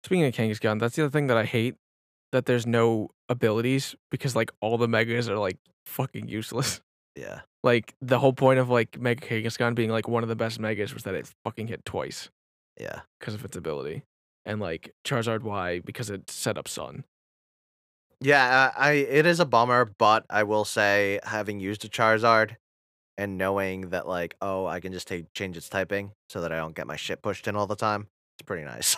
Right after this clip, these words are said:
Speaker 2: <laughs>
Speaker 1: Yeah, I mean,
Speaker 2: Like,
Speaker 1: I,
Speaker 2: uh,
Speaker 1: I mean, I like that you can, for the ones that have two, you can just pick because
Speaker 2: Yeah.
Speaker 1: there's no hold items.
Speaker 2: Exactly.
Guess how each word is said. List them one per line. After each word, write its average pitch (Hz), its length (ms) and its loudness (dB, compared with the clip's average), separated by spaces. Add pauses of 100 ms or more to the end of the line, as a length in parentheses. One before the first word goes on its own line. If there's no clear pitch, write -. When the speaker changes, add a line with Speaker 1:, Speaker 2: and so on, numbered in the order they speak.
Speaker 2:
<laughs> - 100 -16
Speaker 1:
Yeah, 139 160 6
I 127 40 4
mean, 143 120 8
Speaker 2:
Like, 254 280 10
Speaker 1:
I, 226 160 10
Speaker 2:
uh, 139 120 2
Speaker 1:
I 151 60 6
mean, 156 120 6
I 156 60 8
like 151 220 6
that 165 120 2
you 147 100 2
can, 123 460 0 (540)
for 143 100 0
the 127 80 2
ones 123 180 2
that 123 100 0
have 110 140 -2
two, 113 220 -2
you 101 140 -8
can - 100 -18
just - 160 -16
pick - 340 -8 (140)
because 71 220 -2
Speaker 2:
Yeah. - 40 -4
Speaker 1:
there's 104 160 -10
no 85 320 -6
hold - 300 -6
items. 78 400 -8 (320)
Speaker 2:
Exactly. 73 560 -6